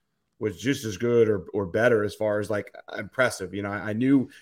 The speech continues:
Grunkemeyer was on the rise. You know, we, we've seen a lot of Grunkemeyer, uh, a lot of talk about Grunkemeyer. Reynolds, I wasn't at the U C report camp, which is where he really started to grab people's attention.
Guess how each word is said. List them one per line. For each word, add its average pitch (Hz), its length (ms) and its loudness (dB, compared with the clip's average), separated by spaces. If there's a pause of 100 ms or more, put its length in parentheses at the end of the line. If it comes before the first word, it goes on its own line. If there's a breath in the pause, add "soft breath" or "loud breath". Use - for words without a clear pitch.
(140 soft breath)
Grunkemeyer 123 420 6
was 120 140 6
on 123 100 4
the 117 80 4
rise. 113 460 2
You 104 80 -6
know, 101 80 -2
we, 101 140 -4
we've 101 280 -6
seen 110 220 -6
a 107 60 0
lot 107 200 0
of 101 100 -2
Grunkemeyer, 104 720 -2
uh, 101 300 -6
a - 60 -8
lot 107 160 0
of - 60 -8
talk 107 260 -4
about 107 180 -2
Grunkemeyer. 107 480 -4 (380 soft breath)
Reynolds, 135 580 8
I 120 80 6
wasn't 131 240 6
at 123 100 2
the 110 60 -12
U 120 120 0
C 117 160 -6
report 131 360 -2
camp, 139 320 -2
which 107 180 -8
is 95 140 -12
where 104 180 2
he 101 80 0
really 101 280 0
started 101 360 0
to 101 140 -4
grab 104 320 -4
people's 98 240 -8
attention. 107 420 -6